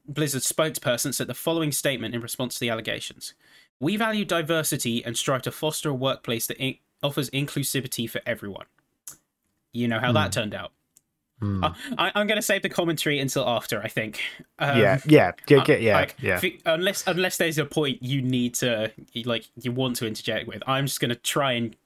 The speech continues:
Speaker 1: keep a lid on my commentary. Anyway.
Speaker 2: Get through it. Uh,
Speaker 1: Yeah.
Speaker 2: get through it. We can discuss it after. It's completely,
Speaker 1: Mm.
Speaker 2: it makes sense too.
Speaker 1: There, there is no place in a company or industry, or any industry, for sexual misconduct or harassment of any kind.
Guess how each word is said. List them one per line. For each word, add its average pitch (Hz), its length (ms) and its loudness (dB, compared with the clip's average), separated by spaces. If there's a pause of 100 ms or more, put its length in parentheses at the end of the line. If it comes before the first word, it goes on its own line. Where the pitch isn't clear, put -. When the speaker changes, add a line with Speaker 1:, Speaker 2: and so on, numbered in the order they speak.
(140)
Speaker 1:
keep 139 220 -2
a - 20 2
lid 117 200 0
on 107 100 -4
my 104 160 -6
commentary. 101 640 -10
Anyway. 123 180 0
Speaker 2:
Get 170 260 8
through 113 360 8
it. - 200 0
Uh, 107 220 6
Speaker 1:
Yeah. - 0 -
Speaker 2:
get 117 320 6
through 120 140 8
it. 117 40 6
We 131 120 6
can 131 140 0
discuss 113 420 2
it 98 40 -2
after. 95 360 2
It's 73 220 -4 (180)
completely, 90 400 0
Speaker 1:
Mm. 110 260 -8
Speaker 2:
it 107 60 0
makes 90 240 -2
sense 87 340 -4
too. 95 140 -4
Speaker 1:
There, 139 180 0 (240)
there 160 180 2
is 139 120 -2
no 165 200 0
place 180 300 -2
in 170 80 2
a 160 200 -2
company 196 420 0
or 180 220 0
industry, 131 640 -2
or 120 140 -2
any 170 200 0
industry, 135 440 -2
for - 180 -12
sexual 147 380 -2
misconduct 127 640 -2
or 110 100 -4
harassment 117 440 -2
of - 120 -16
any 127 160 -2
kind. - 400 -8